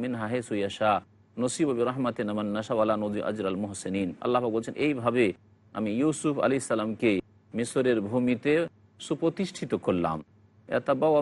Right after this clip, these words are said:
মিনহা হাইসু ইয়াশা, যেখানে চাইতেন সেখানে তিনি স্থান গ্রহণ করতেন। নসিবু বিরাহমাতিনা মান নাশা, আর আমার দয়া যাকে ইচ্ছা আমি দিয়ে ধন্য করে থাকি। ওয়া লা নুযি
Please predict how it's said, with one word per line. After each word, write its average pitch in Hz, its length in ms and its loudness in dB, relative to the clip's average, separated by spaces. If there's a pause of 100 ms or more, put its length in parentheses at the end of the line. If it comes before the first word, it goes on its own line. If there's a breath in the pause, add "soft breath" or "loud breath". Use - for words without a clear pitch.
মিনহা 151 180 0
হাইসু 151 240 0
ইয়াশা, 127 200 0 (100)
যেখানে 170 320 -2 (100)
চাইতেন 123 300 0 (100)
সেখানে 139 320 -2 (140)
তিনি 113 220 2 (640)
স্থান 147 320 2 (120)
গ্রহণ 139 220 2 (100)
করতেন। 104 340 0 (800)
নসিবু 147 400 0
বিরাহমাতিনা 127 600 0
মান 113 180 0
নাশা, 107 280 4 (420)
আর 104 80 -4 (140)
আমার 147 220 0 (120)
দয়া 123 300 2 (140)
যাকে 123 300 0
ইচ্ছা - 240 -4 (140)
আমি 113 200 2 (600)
দিয়ে 120 260 4 (140)
ধন্য 120 180 0 (120)
করে 123 220 4
থাকি। 95 260 0 (180)
ওয়া 98 160 -4
লা 110 140 2
নুযি 101 180 -2